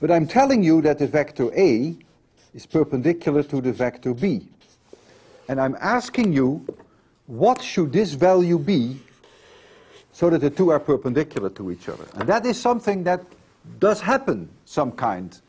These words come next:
sometimes in these problems of Newtonian mechanics, that you want to get two vectors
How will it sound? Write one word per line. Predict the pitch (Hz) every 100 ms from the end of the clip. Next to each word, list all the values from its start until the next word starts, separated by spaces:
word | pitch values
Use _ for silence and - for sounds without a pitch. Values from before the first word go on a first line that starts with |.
| _ _
sometimes | 165 143 135 117 104 104
in | 117 107 - _ _ 117
these | 131 - - _ _ _ _
problems | - 175 139 123 113
of | - 117
Newtonian | 117 - 127 113 107
mechanics, | 104 - 175 110 120 - - _ _ _ _ _ -
that | 135 147 147
you | 160
want | 139 147
to | 147
get | 127 127 127 -
two | 143
vectors | 127 110 - 104 107 -